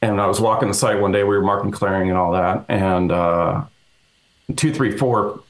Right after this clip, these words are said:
um, five, I didn't like how it was going. I mean, it fit, it was good holes, but I felt like there was a better way to do it. So I ended up reversing those holes,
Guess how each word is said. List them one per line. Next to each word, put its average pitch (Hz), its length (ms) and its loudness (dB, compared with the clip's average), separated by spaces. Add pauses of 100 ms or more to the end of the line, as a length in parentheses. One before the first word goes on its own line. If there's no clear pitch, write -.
um, 87 640 0 (880)
five, 90 460 -2 (880)
I 101 100 0
didn't 113 220 0
like 107 180 0
how 113 120 2
it - 40 -2
was 90 140 -2
going. 107 200 2
I 110 40 2
mean, 113 120 2
it 104 60 -2
fit, 143 300 2
it 110 40 0
was 104 120 0
good 147 160 0
holes, 98 340 0
but 92 160 0
I 98 60 0
felt 123 160 0
like 107 100 0
there 104 80 0
was 92 80 -2
a 98 60 -2
better 98 260 0
way 90 160 0
to 87 60 -2
do 98 220 0
it. - 220 -6
So 104 200 0
I 101 80 0
ended 110 160 0
up - 60 -2
reversing 92 440 0
those 80 180 -2
holes, 85 640 -2